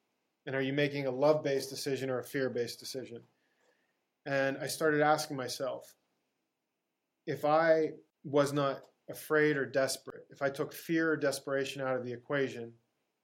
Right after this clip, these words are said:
would I do this movie? And the truth was, the answer was no, I wouldn't. And if I was a, if I was directing that project, I wouldn't want somebody coming onto my project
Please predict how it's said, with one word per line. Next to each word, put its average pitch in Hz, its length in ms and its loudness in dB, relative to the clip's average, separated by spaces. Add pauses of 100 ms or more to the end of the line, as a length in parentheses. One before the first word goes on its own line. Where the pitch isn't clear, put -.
(440)
would 135 180 4
I 135 80 8
do 135 240 -2
this 123 200 -4
movie? 156 420 -2 (800)
And 143 160 -4
the 139 80 -2
truth 175 400 -2
was, 127 460 0
the 135 120 -4
answer 135 280 -4
was 120 180 -10
no, 139 260 2
I 113 120 -4
wouldn't. 143 320 2 (720)
And 139 120 -2
if 131 120 -2
I 165 140 10
was 156 180 2
a, 139 280 -6
if 135 120 -4
I 165 120 6
was 151 160 2
directing 131 480 -2
that 120 200 -8
project, 120 600 -4 (120)
I 147 100 6
wouldn't 156 260 0
want 135 160 -6
somebody 127 300 -2
coming 131 280 -8
onto 123 220 -6
my 143 240 0
project 123 680 -2